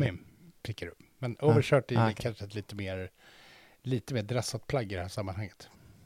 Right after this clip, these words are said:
Speaker 1: Mm. Men nej, ja, men overshirt vet jag vad det
Speaker 2: Ja.
Speaker 1: är. Men jag tänkte när du började prata om det här med flanell och
Speaker 2: Aha, okej,
Speaker 1: lite
Speaker 2: okej.
Speaker 1: den.
Speaker 2: Nej,
Speaker 1: Ja.
Speaker 2: jag ty-, jag tyckte du prickade både Hugh Jackman och kramig. Han är ju kramig.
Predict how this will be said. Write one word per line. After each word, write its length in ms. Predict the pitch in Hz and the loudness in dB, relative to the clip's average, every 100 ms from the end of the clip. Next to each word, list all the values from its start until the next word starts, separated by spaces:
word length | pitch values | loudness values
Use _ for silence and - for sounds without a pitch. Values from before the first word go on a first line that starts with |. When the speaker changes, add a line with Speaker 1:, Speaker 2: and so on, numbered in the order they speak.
| - - - _ _ - _ | -20 -20 -20 _ _ -20 _
Speaker 1:
Mm. 380 | 127 127 131 131 110 | 2 2 2 -2 0
Men 200 | 147 170 | 4 10
nej, 120 | 175 | 10
ja, 120 | 165 | 10
men 180 | 170 180 | 10 8
overshirt 440 | 196 208 - 160 | 8 6 6 4
vet 120 | 110 104 | 4 6
jag 120 | 104 | 6
vad 120 | 104 | 6
det 40 | |
Speaker 2:
Ja. 60 | 104 | 6
Speaker 1:
är. 340 | - 113 98 113 | 6 6 6 4
Men 140 | 123 | 4
jag 80 | 127 | 4
tänkte 240 | 143 123 | 2 2
när 80 | 131 | 2
du 60 | 123 | 4
började 160 | 127 | 4
prata 360 | 143 127 - 151 | 6 4 4 4
om 100 | 123 | 6
det 60 | 107 | 4
här 40 | |
med 180 | 107 101 | 4 2
flanell 460 | 101 104 101 98 | 2 4 4 2
och 160 | 104 98 | 2 6
Speaker 2:
Aha, 160 | 156 170 | 6 6
okej, 260 | - 135 90 | 4 0 0
Speaker 1:
lite 40 | 110 - | 0 4
Speaker 2:
okej. 40 | |
Speaker 1:
den. 320 | 113 107 104 117 _ - | 4 4 0 -8 _ 4
Speaker 2:
Nej, 140 | 220 | 8
Speaker 1:
Ja. 80 | 127 | 8
Speaker 2:
jag 120 | 135 | 6
ty-, 80 | 220 | 4
jag 180 | 143 147 | 2 0
tyckte 200 | - 220 | -2 -4
du 40 | |
prickade 360 | - 131 120 113 | -2 -2 -2 -2
både 200 | 110 110 | -2 -2
Hugh 140 | 101 104 | -2 -2
Jackman 360 | 156 - 151 110 | -4 -2 -2 -2
och 80 | |
kramig. 300 | - 104 95 | -2 -4 -4
Han 140 | 90 117 | -4 -4
är 40 | |
ju 60 | 151 | -4
kramig. 340 | - 98 85 | -2 -4 -4